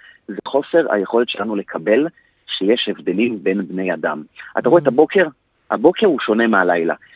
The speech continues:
Speaker 1: והטבע יכול לתפקד בצורה נכונה רק כאשר אנחנו מודעים שלכל אחד יש תפקיד. האור הוא אור והחושך הוא חושך.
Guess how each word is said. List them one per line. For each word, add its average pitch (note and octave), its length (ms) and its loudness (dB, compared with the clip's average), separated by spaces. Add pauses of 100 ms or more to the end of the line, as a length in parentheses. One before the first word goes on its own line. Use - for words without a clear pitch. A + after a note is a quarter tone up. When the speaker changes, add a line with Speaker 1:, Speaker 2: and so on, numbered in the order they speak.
(140)
Speaker 1:
והטבע E3+ 460 2
יכול D3+ 200 2
לתפקד - 380 -2
בצורה A#2+ 300 0
נכונה A#2 320 0
רק A#2 160 0
כאשר A2+ 220 -2
אנחנו G#2+ 240 -2
מודעים G#2 380 0
שלכל - 340 0
אחד G#2+ 200 0
יש - 120 -8
תפקיד. - 380 -8
האור D3 300 6
הוא - 120 0
אור D#3+ 280 6
והחושך G2 380 -4
הוא G2 120 -10
חושך. F#2+ 300 -2